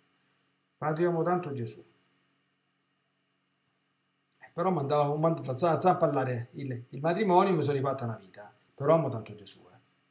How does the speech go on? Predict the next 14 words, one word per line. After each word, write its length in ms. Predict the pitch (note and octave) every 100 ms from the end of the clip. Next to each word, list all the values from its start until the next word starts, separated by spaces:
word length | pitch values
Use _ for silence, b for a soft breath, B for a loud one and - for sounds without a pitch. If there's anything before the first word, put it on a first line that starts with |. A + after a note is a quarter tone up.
| _ _ _ _ _ _ _ _ _ _ _ _ _ _ _ _ _ _ _ - -
E 100 | E3
voglio 220 | E3+ E3+
farmi 200 | D#3+ E3+
pure 160 | F3+ E3
la 80 |
comunione. 420 | C#3+ C3+ C3+ A#2+ - _ _ _ _ _ _ _ _ _ _ _ _ _ _ _ _ _ _ _ _ _ _ _ _ _ _ _ _ _ _ _ _ _ _ _ _ _ _ _ _ _ _
"A 80 | -
me 160 | A#2 B2
dispiace, 560 | A2+ - E3 E3+ A#2+
fratello 380 | A#2 A2+ A#2+ A2+
mio 160 | A#2 A2+
e 20 |
sorella 380 | - G#2+ G#2+ G#2+
mia, 320 | G#2+ F#2+ F2+